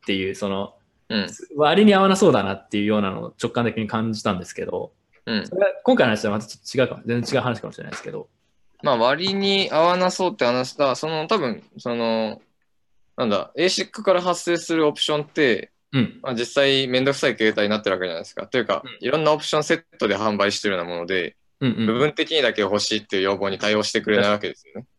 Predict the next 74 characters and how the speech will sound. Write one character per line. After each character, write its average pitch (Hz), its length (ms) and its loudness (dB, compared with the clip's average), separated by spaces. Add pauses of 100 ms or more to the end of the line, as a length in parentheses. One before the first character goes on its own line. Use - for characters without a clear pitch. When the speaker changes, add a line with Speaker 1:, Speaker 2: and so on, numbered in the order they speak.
Speaker 1:
う 101 40 -12
ん。 - 40 -10
Speaker 2:
っ - 20 -16 (600)
て 160 80 -4
い - 20 0
う 170 40 -4
意 - 100 -4
味 107 40 -2
で、 104 360 2 (360)
そ 110 60 -4
の、 104 720 -2 (1800)
ま 117 120 0
あ、 123 60 2
あ 127 40 2
と、 98 380 -2 (180)
そ 101 60 -4
の、 98 280 -2
ま 113 100 2
あ、 101 40 0
単 117 160 0
純 117 140 0
に - 20 4
め 113 80 4
ん 117 40 0
ど 117 80 2
く - 40 -10
さ - 160 0
い 107 60 4
オ 95 80 0
ペ 104 120 -2
レ 101 100 4
ー - 20 2
シ 101 120 -4
ョ 104 40 0
ン、 135 220 -8
そ - 100 -8
の、 95 60 -2
Speaker 1:
う - 20 -2
ん 92 40 -4
う 92 40 0
ん。 107 460 0 (380)
Speaker 2:
家 107 200 0
で、 90 320 -4 (720)
こ 85 400 -4
う、 - 20 -20
環 98 140 -2
境 101 120 -2
を - 40 -8
整 104 320 -2
え 92 80 -2
て 104 140 -2
み 87 100 -10
た 85 80 -6
い - 20 -4
な 80 60 -6
め 90 100 -8
ん - 20 -4
ど 98 60 -4
く 98 40 -4
さ 104 120 -2
い 90 40 -2
作 95 120 -4
業 82 80 -4
が 80 80 -2
あ - 40 -10
っ - 20 -12
た - 80 -8
り - 60 -10
す 87 100 -8
る 87 160 -6
ん 90 40 -14
で、 101 220 -4
Speaker 1:
う - 40 -20
ん。 - 40 -20